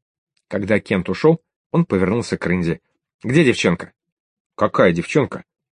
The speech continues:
Вязкая пелена мешала вспомнить вчерашнее. «Где девчонка, идиот? Ларек закрыт, мать приходила ее искать. Она уехала с тобой, да и в кабаке вас видели. Где она?» «Не знаю».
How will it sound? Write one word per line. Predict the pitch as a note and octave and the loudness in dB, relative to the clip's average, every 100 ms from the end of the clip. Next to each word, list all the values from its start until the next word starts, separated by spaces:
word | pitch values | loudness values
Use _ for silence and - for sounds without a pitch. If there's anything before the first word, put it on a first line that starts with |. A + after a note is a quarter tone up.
| _ | _
Вязкая | F#2 A2 - - E2 | -2 -2 -2 -4 -4
пелена | F2 F2+ C#3 | -2 0 0
мешала | G2 - G#2 G2+ | -2 -2 0 -2
вспомнить | - - E2 E2 | -4 -4 -2 -4
вчерашнее. | - E2+ D#2 - - - _ _ _ _ _ _ _ _ _ - | -4 -6 -4 -8 -14 -20 _ _ _ _ _ _ _ _ _ -10
«Где | G2 F2+ A#2+ | -8 0 2
девчонка, | A2 A#2 - C3 G#2 F#2 | 2 0 2 2 2 0
идиот? | E2+ A2+ G#2+ - _ _ _ _ _ G2 | 0 4 4 2 _ _ _ _ _ 2
Ларек | B2 E3 C#3 | 4 6 4
закрыт, | G#2+ F#2+ A#2+ C#3 - _ | 2 2 2 0 -2 _
мать | A2 C3+ B2+ | -2 0 0
приходила | A#2 A#2 A2 A#2 A2 | -2 2 2 4 4
ее | G#2 G#2 | 4 4
искать. | - - F#2 - _ _ | 2 2 0 0 _ _
Она | G#2 B2 | 0 4
уехала | C#3+ D#3+ A2 C#3 | 6 4 4 2
с | C#3 | 2
тобой, | D#3 D3 A#2+ A2+ _ _ - | 2 6 4 4 _ _ -2
да | F#3+ | 2
и | G#3 | 2
в | - | 0
кабаке | A2 G2 - C3+ | 0 0 2 2
вас | C#3+ - | 2 2
видели. | B2+ A2 G#2+ - _ | 0 0 -4 -6 _
Где | G2+ C3 D#3 | -2 4 4
она?» | A#2+ E2+ - _ _ _ _ _ _ _ _ _ - | 4 2 -4 _ _ _ _ _ _ _ _ _ -4
«Не | F#2+ G#2 | 0 0
знаю». | F#2+ F2+ E2+ D2 | 2 2 0 -2